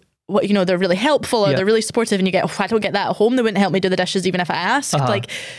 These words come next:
Speaker 1: you do get that, and you're absolutely right. Those things that they build in a, 'cause you want your teacher to be like, "Oh, impressed by you," and there's a wee bit of
Speaker 2: Of course.
Speaker 1: learning in that that for, you know, future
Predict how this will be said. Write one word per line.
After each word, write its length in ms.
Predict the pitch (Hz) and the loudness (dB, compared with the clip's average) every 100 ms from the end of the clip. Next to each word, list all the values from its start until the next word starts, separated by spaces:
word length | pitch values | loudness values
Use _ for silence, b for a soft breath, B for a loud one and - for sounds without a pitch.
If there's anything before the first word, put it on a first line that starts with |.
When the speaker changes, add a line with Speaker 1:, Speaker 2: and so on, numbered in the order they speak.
| B | B
Speaker 1:
you 140 | 226 190 | 0 2
do 220 | 226 285 | 2 2
get 280 | 196 254 - | 0 0 0
that, 340 | 160 143 - B B B - | 0 0 -4 B B B -4
and 300 | 202 185 190 - | -2 -2 -4 -2
you're 160 | 196 | 0
absolutely 520 | 202 220 - 208 180 | 0 -4 -2 2 2
right. 200 | 180 196 | 2 0
Those 260 | 185 196 - | 2 2 2
things 300 | 208 196 202 | -4 -4 -2
that 100 | - | 0
they 140 | 190 175 - _ _ _ _ _ _ - | -2 -6 -14 _ _ _ _ _ _ -4
build 420 | 214 196 196 190 | 0 2 2 2
in 120 | 185 | 0
a, 120 | 185 - B B | 0 -4 B B
'cause 100 | 392 | -4
you 80 | 508 | 0
want 140 | 539 | -2
your 100 | 247 | -2
teacher 320 | 240 226 - 208 | -4 -4 -2 0
to 160 | 208 | 0
be 80 | 190 | 0
like, 140 | 170 214 | 0 -2
"Oh, 160 | - - | -8 -10
impressed 540 | 185 170 185 165 - | -8 -4 -4 -4 -6
by 160 | - 190 | -6 -4
you," 260 | 196 202 208 | 0 2 4
and 360 | 208 196 190 | 4 2 2
there's 140 | 202 220 | 0 0
a 60 | |
wee 160 | 226 202 | 2 2
bit 160 | - | 2
of 360 | - 202 185 - - | 2 0 -2 -10 -6
Speaker 2:
Of 20 | |
course. 320 | - 190 - - - | -2 0 -2 -12 -4
Speaker 1:
learning 500 | 214 185 180 202 202 | 0 2 2 0 0
in 140 | 190 | 0
that 260 | 185 180 - | 0 0 0
that 240 | 180 - _ _ _ _ | -2 -2 _ _ _ _
for, 160 | - 190 | -6 -4
you 80 | 170 | -2
know, 100 | 165 | -4
future 640 | - - - 185 170 160 | -4 -6 -2 0 0 -4